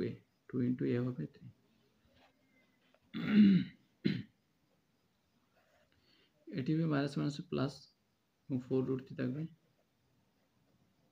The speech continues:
এবং এখানে মাইনাস ফোর রুট থ্রি এর বর্গ হবে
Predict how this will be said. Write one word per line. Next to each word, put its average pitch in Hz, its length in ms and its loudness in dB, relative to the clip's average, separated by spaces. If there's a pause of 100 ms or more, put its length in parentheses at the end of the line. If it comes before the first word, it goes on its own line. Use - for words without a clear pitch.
(1800)
এবং 143 100 2 (120)
এখানে 151 200 -2 (120)
মাইনাস 135 340 0
ফোর 135 160 -2 (100)
রুট 127 220 0
থ্রি 151 140 -2 (680)
এর 135 200 -4
বর্গ 123 200 0 (140)
হবে 147 180 -2